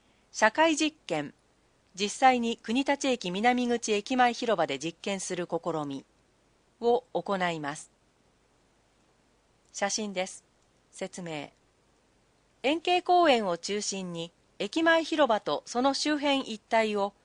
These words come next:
斜め上から俯瞰したイメージパースです。広々とした空間に、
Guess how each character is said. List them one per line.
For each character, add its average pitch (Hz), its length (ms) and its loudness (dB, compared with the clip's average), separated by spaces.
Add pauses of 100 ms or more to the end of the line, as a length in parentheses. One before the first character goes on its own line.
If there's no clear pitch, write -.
(140)
斜 277 300 4
め 254 160 4
上 226 220 2
か 254 120 6
ら 233 140 6
俯 - 100 -16
瞰 208 220 -2
し - 180 -8
た 180 220 2
イ 185 100 -6
メ 233 180 2
ー - 20 -4
ジ 214 120 -6
パ 208 180 0
ー 180 40 0
ス 135 160 -10
で 127 120 -10
す。 - 140 -18 (1000)
広 339 340 4
々 311 120 6
と 247 140 0
し - 60 -8
た 214 160 4
空 226 200 0
間 202 300 0
に、 190 160 -6